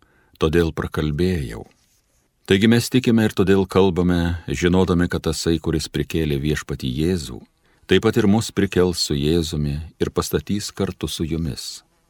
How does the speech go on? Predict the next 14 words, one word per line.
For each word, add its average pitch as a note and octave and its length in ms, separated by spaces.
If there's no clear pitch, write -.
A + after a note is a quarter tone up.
O A#2 120
visa A#2+ 220
tai A#2 400
dėl F2 380
jūsų, F#2 480
kad F#2 180
malonė A#2+ 400
apimtų A2+ 400
daugelį F#2 440
ir E2+ 120
pagausintų F2 760
dėkojimą D#2+ 680
Dievo C#2+ 400
garbei. C2 560